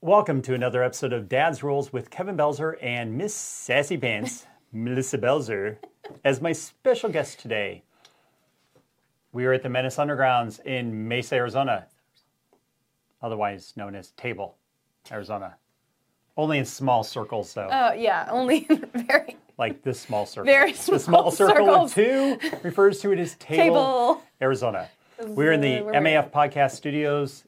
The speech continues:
Speaker 1: at the Menace Underground, literally underground.
Speaker 2: Literally.
Speaker 1: I'm wearing their swag, but in front of me is my swag. Some of my swag.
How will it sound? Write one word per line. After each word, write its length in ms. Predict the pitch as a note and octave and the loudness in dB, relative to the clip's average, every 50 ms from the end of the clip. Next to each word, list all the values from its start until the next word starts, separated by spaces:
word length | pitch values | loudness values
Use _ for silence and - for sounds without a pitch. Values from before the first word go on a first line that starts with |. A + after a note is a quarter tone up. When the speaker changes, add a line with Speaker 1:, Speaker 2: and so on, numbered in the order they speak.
| _ | _
Speaker 1:
at 60 | A#2 | -14
the 80 | A2 A#2 | -10 -6
Menace 300 | A#2 C3+ C3+ C3+ C3 - | -2 -2 -2 -2 -2 -2
Underground, 600 | C#3 C3+ C3 A2+ B2 B2 B2 B2 B2 B2 B2 A#2 - - _ _ _ _ _ - | -4 -2 -2 0 2 2 2 2 0 -4 -8 -14 -18 -20 _ _ _ _ _ -4
literally 580 | F#3 A3 A3 A3 G#3+ G3+ G3+ G3 F#3+ F#3 E3+ - _ _ _ _ _ _ _ _ _ _ - | -2 0 4 4 4 4 4 2 0 -2 -6 -14 _ _ _ _ _ _ _ _ _ _ 0
underground. 560 | D#3 D3 C#3+ C#3 A#2 A#2 G#2 F#2+ F#2 F#2+ - - _ _ _ G3+ | 2 2 2 2 4 2 2 0 -2 -8 -16 -20 _ _ _ -12
Speaker 2:
Literally. 500 | G3 A3+ A3 G#3+ F#3+ E3+ - - - F#3 _ _ _ _ _ _ _ _ _ _ _ _ _ _ _ _ _ _ _ _ _ _ _ _ | -8 -6 -4 -4 -6 -6 -10 -14 -20 -20 _ _ _ _ _ _ _ _ _ _ _ _ _ _ _ _ _ _ _ _ _ _ _ _
Speaker 1:
I'm 200 | A#2 A#2 A#2 A#2 | -2 -2 -2 -2
wearing 260 | A#2 A#2 A#2 A#2+ A#2+ | -2 -2 -4 -4 -4
their 140 | A#2+ B2 B2 | -4 -4 -6
swag, 500 | A#2+ - - - D3+ E3 D#3 C#3+ C3+ A#2+ | -6 -8 -4 2 4 4 4 4 2 2
but 140 | A2+ C3 B2+ | -2 -4 -6
in 80 | C3 A#2+ | -6 -4
front 200 | - D#3+ F3 F#3 | -2 -2 -2 -2
of 40 | F3 | -2
me 200 | D3+ D3 D3 D3 | -4 -4 -4 -6
is 500 | D#3 - C3+ C3 B2+ B2+ B2 A#2 F#2+ - - - _ _ _ | -6 -4 -2 0 0 0 -2 -4 -8 -12 -18 -20 _ _ _
my 220 | G#2+ G#2+ A#2 C3+ | -8 -2 -2 -2
swag. 500 | C3+ C3+ - C3+ A#2+ G#2+ G#2 G2 - - _ _ _ _ _ _ _ _ _ _ | -2 0 0 0 2 2 0 -2 -6 -12 _ _ _ _ _ _ _ _ _ _
Some 180 | - - E3 D#3 | -12 -8 -6 -4
of 100 | C3+ A2+ | -4 -4
my 120 | G2+ F#2 | -6 -8
swag. 400 | - - - G#2+ G2 G#2 - - | -10 -12 -12 -12 -12 -12 -14 -16